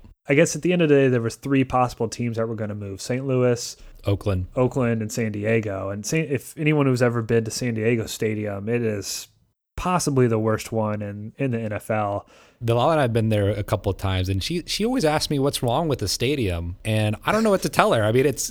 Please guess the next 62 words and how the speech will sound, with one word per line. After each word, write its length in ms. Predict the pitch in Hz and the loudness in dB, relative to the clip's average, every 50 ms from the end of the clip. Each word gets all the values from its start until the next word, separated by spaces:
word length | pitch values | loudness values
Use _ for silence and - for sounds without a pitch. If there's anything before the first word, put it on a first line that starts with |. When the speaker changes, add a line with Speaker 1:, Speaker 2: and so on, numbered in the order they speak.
| - - | -4 -4
Speaker 2:
it's 100 | - 156 | 0 2
an 80 | 220 185 | 2 2
old 220 | 208 247 302 - | 4 2 2 0
stadium, 480 | - - 151 175 247 320 262 131 123 117 | 0 2 4 4 4 4 4 2 2 2
but 120 | 123 123 | 4 2
it's 140 | 123 120 - | 2 2 0
still, 200 | - - 208 180 | -2 -2 -2 -2
it 120 | 139 131 | -2 -2
still 300 | - - - 226 202 147 | -4 0 2 2 2 4
works. 560 | 107 107 147 185 127 113 139 - - - - - | 4 4 2 4 2 0 -2 -4 -6 -10 -8 4
Speaker 1:
What's 240 | - 160 156 - - | 6 6 6 6 4
wrong 260 | 135 131 127 139 143 | 6 8 8 8 8
with 180 | 143 156 151 - | 6 4 4 4
it? 180 | 180 165 - - | 2 0 2 2
Speaker 2:
Yeah, 160 | 226 - 120 | 0 2 4
like, 220 | 117 135 143 - | 4 4 4 4
<laughs> 200 | 139 156 151 - | 4 2 2 4
yeah, 140 | 196 175 - - | 4 2 4 4
like, 180 | 147 127 135 127 | 4 4 2 0
yeah, 160 | 185 226 196 | 0 2 2
what's 220 | 117 117 123 - | 2 2 2 0
wrong 180 | 170 175 202 196 | 0 0 0 2
with 220 | 143 107 92 - 95 | 2 0 0 -2 -4
it? 140 | 85 - - - - - - - - | -6 -6 -8 -14 -20 -20 -20 -16 -10
Speaker 1:
She 140 | - - 143 | -4 2 4
doesn't 200 | 135 131 151 151 | 4 4 4 4
like 180 | 139 135 135 - | 2 0 2 0
the 80 | 123 | -2
spiral. 500 | - - - - 123 117 120 123 143 147 | -4 -4 0 2 4 4 6 4 4 4
Well, 100 | 165 170 | 2 6
the 100 | 165 151 | 6 6
spiraling 800 | - - - - 175 180 202 220 233 214 202 185 170 147 135 131 | 6 6 0 0 2 6 8 8 10 10 10 8 8 6 6 4
ramps 520 | 127 120 117 120 123 123 117 117 - - - | 4 4 6 6 6 4 4 2 -2 -6 -4
up 280 | 135 123 117 113 - | 2 2 2 2 4
are, 240 | 117 113 110 110 113 - | 2 2 2 0 0 -2
that's 180 | 139 127 - | -2 -2 0
just 180 | - 170 139 - | -2 -2 -2 0
really 220 | 127 120 113 110 | 0 2 2 0
weird, 360 | 107 107 110 113 110 110 110 | 0 -2 -2 -2 0 0 0
and 100 | 113 107 | -2 -2
it 100 | 113 120 | -4 -4
takes 240 | - - 127 123 - | 0 0 0 0 0
forever. 520 | - 120 110 113 120 120 110 117 113 110 - | -2 -6 -4 0 0 0 2 2 0 2 4
Speaker 2:
Those 180 | 160 180 185 208 | 4 4 4 4
are 140 | 208 196 | 2 2
annoying. 560 | 180 151 139 131 123 113 110 107 107 110 117 113 | 2 2 2 2 4 4 4 2 2 0 0 0
I 200 | 110 117 117 117 | 0 0 0 0
agree. 420 | 110 98 104 98 95 92 98 107 | 0 0 0 0 0 -2 -2 -4
Speaker 1:
Yeah. 260 | 113 104 101 98 98 - | -6 -6 -8 -8 -2 0
Speaker 2:
But, 100 | 160 135 | 2 4
uh, 240 | 151 165 160 - 147 | 4 2 4 2 0
okay, 140 | 127 - 131 | 2 2 4
other 280 | 117 139 147 156 151 143 | 4 4 6 6 4 4
than 120 | 139 131 | 4 4
that, 220 | 127 120 113 107 | 4 4 2 2
then 120 | - 117 110 | 2 0 2
what's, 240 | 117 117 - - - | 2 0 -2 -4 -4
what's 240 | 117 123 - - | -4 -4 -2 0
wrong 180 | 117 117 113 113 | 2 2 2 2
with 140 | 107 104 - | 0 0 -2
the 80 | 95 | -2
stadium? 600 | 87 - - 104 101 92 87 82 80 82 85 87 | -6 -2 -2 -2 -2 0 -2 -4 -4 -6 -6 -10